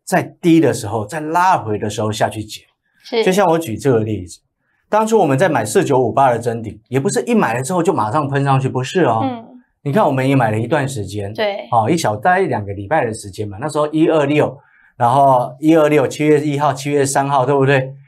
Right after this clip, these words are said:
Speaker 1: 然后再早一点之前，六月中下旬的时候，其实就已经开始在买真顶。
Speaker 2: 嗯。
Speaker 1: 你看到后面我们一五八获利卖一半之后，一四九全部出清。
Speaker 2: 对。
Speaker 1: 对不对？就这个时间呢，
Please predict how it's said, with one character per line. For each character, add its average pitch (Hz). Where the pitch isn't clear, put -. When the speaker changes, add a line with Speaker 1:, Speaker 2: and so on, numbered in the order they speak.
Speaker 1:
然 135
后 151
再 165
早 117
一 190
点 117
之 151
前， 113
六 156
月 151
中 151
下 151
旬 113
的 107
时 110
候， 117
其 110
实 113
就 127
已 113
经 110
开 120
始 107
在 110
买 90
真 95
顶。 -
Speaker 2:
嗯。 277
Speaker 1:
你 135
看 175
到 180
后 175
面 165
我 120
们 117
一 156
五 139
八 131
获 147
利 143
卖 143
一 127
半 131
之 131
后， 127
一 156
四 151
九 98
全 101
部 120
出 110
清。 107
Speaker 2:
对。 214
Speaker 1:
对 202
不 196
对？ 196
就 226
这 254
个 247
时 170
间 185
呢， 175